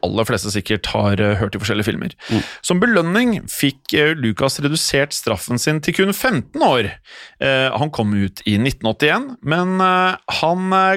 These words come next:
Speaker 1: kan ikke skilte med at han lærte noe særlig da av denne dommen. For bare tre år etter at han ble tatt for, eh, dette her, så ble han tatt for dopsalg igjen.
Speaker 2: Mm.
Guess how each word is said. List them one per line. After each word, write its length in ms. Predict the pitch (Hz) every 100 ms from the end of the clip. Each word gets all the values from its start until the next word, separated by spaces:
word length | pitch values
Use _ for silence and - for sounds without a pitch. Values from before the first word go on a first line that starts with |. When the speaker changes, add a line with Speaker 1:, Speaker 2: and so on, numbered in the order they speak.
| 190
Speaker 1:
kan 260 | - 127 135
ikke 640 | 143 - - 214 226 226
skilte 320 | 214 151 - 127
med 180 | 123
at 0 | 165
han 80 | 185
lærte 440 | 214 208 135 - 156
noe 120 | 180
særlig 360 | - 135 107
da 300 | 123 107 104 - -
av 160 | 117
denne 320 | 113 98 104 95 95
dommen. 420 | - 104 107 98
For 100 | 170
bare 200 | 180 190 -
tre 360 | - 180 185 - 123
år 280 | 117 131 - -
etter 300 | - - 95
at 80 | 101
han 200 | 127 110
ble 240 | 120 127
tatt 260 | - 123 - _
for, 280 | - - 104
eh, 420 | 104 110 110 113 117 - -
dette 180 | 123 139
her, 140 | 185 277
så 300 | - 185 180
ble 120 | 143
han 80 | 175
tatt 180 | 151
for 120 | - 180
dopsalg 520 | 143 143 185 202 - -
igjen. 540 | 262 277 330 240 95
Speaker 2:
Mm. 320 | - - 85